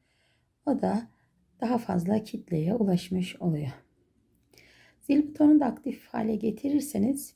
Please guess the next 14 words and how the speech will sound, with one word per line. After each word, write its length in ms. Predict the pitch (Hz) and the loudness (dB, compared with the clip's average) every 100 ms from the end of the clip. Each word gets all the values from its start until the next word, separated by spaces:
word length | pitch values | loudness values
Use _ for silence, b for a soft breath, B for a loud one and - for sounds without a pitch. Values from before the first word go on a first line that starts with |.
| - | -4
bildirimlerden 840 | 220 214 185 190 185 185 190 180 - b b b b | -2 0 0 2 2 2 2 0 0 b b b b
hemen 400 | - 220 175 170 | 0 4 6 4
bildirim 400 | 202 190 196 233 | 4 2 4 4
gelecektir 540 | 220 175 175 - - | 4 2 0 -4 -8
size. 420 | - - - 220 285 | -12 -10 -6 -6 -2
Yoksa 560 | 269 262 - - 214 233 _ _ _ | -2 -2 -4 -4 -4 -4 _ _ _
aktif 320 | - - - | -18 -14 -8
halde 320 | 202 185 180 180 | -6 -2 -2 0
değilse 640 | 247 185 190 - 170 214 | 0 0 -4 -4 -2 -2
video 280 | 226 220 202 | -2 -2 -2
atsam 500 | 208 185 - 202 165 | -4 -6 -4 -2 0
da 160 | 175 233 b b b | -2 -6 b b b
siz 340 | - 262 233 214 | -14 -8 -6 -6
haberdar 640 | 180 170 156 185 226 | -4 -4 -2 -2 -4